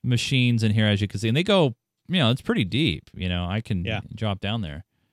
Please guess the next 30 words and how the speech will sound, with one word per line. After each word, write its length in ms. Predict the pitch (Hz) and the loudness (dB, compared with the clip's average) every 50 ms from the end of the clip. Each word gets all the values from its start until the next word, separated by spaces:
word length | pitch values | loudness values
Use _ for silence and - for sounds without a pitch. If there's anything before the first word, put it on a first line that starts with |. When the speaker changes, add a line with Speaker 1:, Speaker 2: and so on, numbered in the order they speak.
| _ _ _ _ _ _ - - | _ _ _ _ _ _ -8 -6
Speaker 2:
But 120 | 151 - | -2 2
they're, 160 | 170 175 175 | 2 2 2
they're 220 | 156 143 165 170 170 | 4 4 4 6 6
actually 300 | 185 220 - - 180 175 | 4 2 0 -2 -4 -4
planted 560 | - - - 160 160 170 170 - 143 113 - 143 151 | -2 0 2 4 4 4 2 2 0 -2 -2 -4 -2
all 300 | 156 160 160 151 143 143 | 0 2 2 4 4 4
over 140 | 147 139 139 | 2 2 0
the 80 | 127 120 | -2 -4
field 320 | - - 131 123 113 - | -4 -2 -2 -2 -2 -4
too, 220 | - - 131 123 110 | -6 -6 -6 -6 -6
completely 460 | - 113 110 - 180 214 247 226 226 208 | -6 -8 -4 0 0 0 2 4 6 6
invisible. 520 | 190 165 160 170 147 139 117 120 160 - _ _ _ _ - | 6 6 6 6 6 4 4 2 0 0 _ _ _ _ -4
They 60 | 98 | 2
Speaker 1:
Yep. 140 | - 127 123 | 4 4 4
Speaker 2:
slide 360 | - - - 143 147 165 165 | 4 2 2 2 2 4 4
the 60 | 151 131 | 2 2
blocks 340 | 139 143 147 147 - - | 4 4 4 4 4 2
out 100 | 147 139 | 2 2
of 40 | 135 | 2
the 80 | 127 127 | 2 2
way 100 | 131 127 | 2 2
and 80 | 120 | 2
launch 320 | 113 117 123 123 - - - | 2 2 0 0 -2 -4 -4
fireworks 420 | - 123 123 117 113 104 - - | -2 0 0 0 -2 -4 -6 -10
almost, 400 | - - 110 110 110 104 110 - - | -10 -8 -6 -6 -6 -6 -8 -8 -6
almost 360 | 135 139 143 139 - - - - 131 | -2 0 0 0 -2 -4 -10 -8 -6
without 360 | 120 113 - 120 117 120 - - _ | -4 -2 0 0 0 -2 -2 -6 _
any 220 | - 123 120 117 107 | -6 -4 -2 -2 -4
delay. 360 | - 107 101 110 107 104 95 | -4 -4 -2 0 0 0 0
It's 120 | 95 - | -2 -6